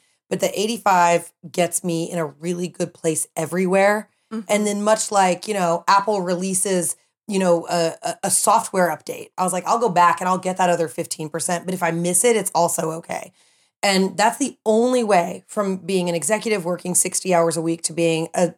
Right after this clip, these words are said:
Speaker 1: a working from home mom that works, you know, fifteen to twenty, depending on the week. I can only manage my life that way. I don't know how anyone can do it differently. I,
Speaker 2: And,
Speaker 1: I
Speaker 2: and this
Speaker 1: can't.
Speaker 2: is what I,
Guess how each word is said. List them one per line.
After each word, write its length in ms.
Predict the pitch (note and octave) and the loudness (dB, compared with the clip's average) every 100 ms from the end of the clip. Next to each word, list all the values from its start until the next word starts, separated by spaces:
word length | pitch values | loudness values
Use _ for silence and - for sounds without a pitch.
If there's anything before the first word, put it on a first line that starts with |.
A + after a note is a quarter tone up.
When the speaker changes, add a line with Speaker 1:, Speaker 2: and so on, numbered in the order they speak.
| - | -2
Speaker 1:
a 160 | F3 E3 | 0 0
working 420 | E3+ G3+ F#3+ F#3 | -2 -4 -2 -6
from 160 | F#3 D#3 | -4 -4
home 160 | E3 | -2
mom 340 | D#3+ E3 D#3+ D#3+ | 2 4 4 2
that 220 | D#3+ - _ _ _ | -4 -6 _ _ _
works, 460 | - F3 E3+ - - | 2 2 4 0 0
you 120 | G3 | 0
know, 160 | F#3 D#3+ | 0 0
fifteen 420 | - G3 F#3+ F#3 | -2 -8 -4 -2
to 80 | E3+ | -2
twenty, 400 | F3 - F3+ E3 | -2 -2 0 0
depending 380 | D#3+ E3 D#3+ D#3 | -2 -4 -4 -2
on 100 | D3+ | -4
the 80 | D3+ | -2
week. 380 | F#3+ F3 D#3 _ _ _ _ - | 0 -2 -2 _ _ _ _ 2
I 380 | F3+ G3 G#3+ G#3 | 4 6 4 -2
can 220 | G3+ - - | -10 -8 -2
only 420 | F#3 F#3+ F#3+ F#3 | 2 2 2 0
manage 540 | F3+ E3 E3+ E3+ E3 | 0 -2 -2 -2 -4
my 160 | E3 D#3+ | -4 -2
life 560 | D#3 D3+ D3+ D3 - _ _ - | 2 2 0 -8 -16 _ _ -2
that 260 | D#3 D3+ | 2 2
way. 280 | - - - _ _ _ _ _ - | 0 -10 -10 _ _ _ _ _ -4
I 80 | F#3+ | 0
don't 60 | |
know 60 | A3 | 2
how 100 | G3+ | 2
anyone 280 | G#3 G3 F3+ | 2 2 2
can 140 | F3 | 0
do 100 | E3 | -2
it 60 | E3 | 0
differently. 460 | E3 D3+ - D#3 E3+ | -2 -4 -10 -12 -6
I, 60 | E3 | 2
Speaker 2:
And, 220 | D4 D4+ | 4 4
Speaker 1:
I 20 | |
Speaker 2:
and 160 | - C#4 | 4 2
this 180 | C#4+ - | 2 2
Speaker 1:
can't. 80 | E4+ | 0
Speaker 2:
is 100 | - | 0
what 140 | A3+ | 0
I, 240 | G#3 G3 | 0 -2